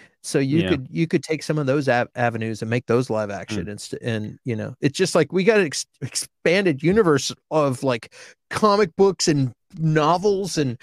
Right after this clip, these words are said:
Speaker 1: all these different characters, like they're using Thrawn, you know, and, and then, and then you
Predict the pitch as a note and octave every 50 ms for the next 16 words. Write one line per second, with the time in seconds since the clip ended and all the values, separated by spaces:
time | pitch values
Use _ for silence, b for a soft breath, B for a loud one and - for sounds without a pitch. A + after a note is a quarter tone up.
0 | B B B B B - A3 A3+ A3 A3+ F#3+ D3+ - G#3 F#3 - E3+ D#3 C3+ -
1 | - E3+ F#3+ G3+ F3+ - G3 F#3 F3+ E3 - D3 D3+ D3+ D3 - F3+ F3 E3+ F3+
2 | E3+ E3 F#3 E3+ - E3+ E3+ F#3+ G3+ G#3 F3+ D3+ D3 D3+ D3+ D3 D#3 E3 E3+ D3+
3 | E3 E3 F3 A#2+ E3+ E3 D#3+ E3 E3 E3 D#3 - - D#3+ E3+ E3 E3 E3 D#3+ D#3+
4 | D#3+